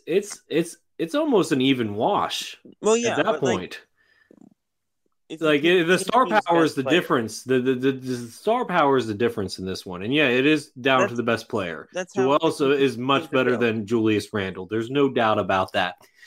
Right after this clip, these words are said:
Speaker 1: But when you look at the overall collective depth outside of that, i-, it's, it's an even wash. And you could, and I could see Nick's argument, or the Knicks' argument for we have better overall talent,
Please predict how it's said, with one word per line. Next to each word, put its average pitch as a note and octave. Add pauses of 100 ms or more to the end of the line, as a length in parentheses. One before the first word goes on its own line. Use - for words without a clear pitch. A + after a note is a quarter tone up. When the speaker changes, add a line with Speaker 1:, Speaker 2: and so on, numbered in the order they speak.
(300)
Speaker 1:
But C3
when C#3
you D#3+
look F3+
at E3
the C3
overall C#3
collective B2
depth B2
outside G3
of B2
that, G2 (1800)
i-, -
it's, C3+
it's D3
an B3+
even E3+
wash. D#3
And C3
you F#3
could, A2 (120)
and D#3+
I A3
could A3+
see B3
Nick's F3+
argument, D3+ (120)
or D#3
the C3+
Knicks' F3+
argument C#3
for A2+ (220)
we F3
have D3
better B2+
overall B2+
talent, F#3